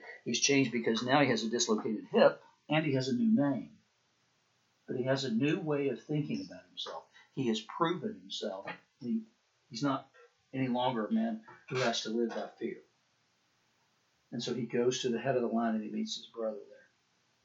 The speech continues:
Paul, <clears throat> in Romans nine, one to five, says, "I'm speaking the truth in Christ. I'm not lying. My conscience bears me witness in the Holy Spirit that I have great sorrow and unceasing anguish in my heart.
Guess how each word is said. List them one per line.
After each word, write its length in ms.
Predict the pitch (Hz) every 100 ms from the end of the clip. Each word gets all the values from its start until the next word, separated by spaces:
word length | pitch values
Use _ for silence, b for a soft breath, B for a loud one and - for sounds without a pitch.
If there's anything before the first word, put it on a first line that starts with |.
| _ _ _ _ _ _ _ _ _ _ _ _
Paul, 520 | - 165 143 110 104 - _ _
<clears throat> 260 | _ _ -
in 300 | 175 143 117
Romans 300 | 123 117 117
nine, 360 | 117 117 113
one 140 | 120 123
to 60 | 113
five, 320 | 117 117 110 - b b
says, 140 | - 131
"I'm 80 | 120
speaking 380 | - 151 147 123
the 80 |
truth 340 | - - 151 147
in 120 | 117
Christ. 400 | - 123 117 113
I'm 100 | 117
not 220 | 120 113
lying. 360 | 117 139 113 107
My 100 | -
conscience 360 | - 135 120 110
bears 300 | 113 123 127
me 120 | 113 104
witness 380 | 123 139 135 135
in 60 |
the 80 | 123
Holy 220 | 117 117
Spirit 400 | 113 - 139 - _ B B B
that 80 | 135
I 80 | 120
have 80 |
great 260 | 113 135 -
sorrow 540 | - - 143 131 117
and 100 | 117
unceasing 640 | 123 120 - 143 - 120 120
anguish 580 | 131 131 123 110 - -
in 100 | 120
my 120 | 107
heart. 240 | 101 113